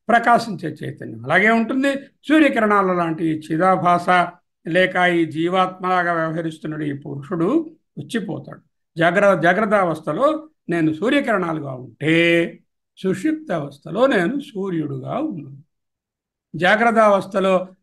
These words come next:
వ్యాపించినటువంటి చైత-, చైతన్యం ఇంద్రియాల ద్వారా, మనస్సు ద్వారా ప్రపంచంలోనికి వ్యాపించినటువంటి చైతన్యంగా ఉంటే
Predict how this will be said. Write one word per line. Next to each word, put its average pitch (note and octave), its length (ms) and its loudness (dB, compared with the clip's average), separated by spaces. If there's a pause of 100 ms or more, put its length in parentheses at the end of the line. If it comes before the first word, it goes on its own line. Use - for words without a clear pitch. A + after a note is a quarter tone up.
(220)
వ్యాపించినటువంటి G#3+ 1040 0
చైత-, F#3+ 540 -4
చైతన్యం G3 520 -2
ఇంద్రియాల F#3+ 520 0
ద్వారా, F3+ 280 0
మనస్సు F3 400 -6
ద్వారా E3+ 380 2 (440)
ప్రపంచంలోనికి F3+ 720 0
వ్యాపించినటువంటి G#3 1080 0
చైతన్యంగా E3+ 680 -2
ఉంటే E3+ 680 0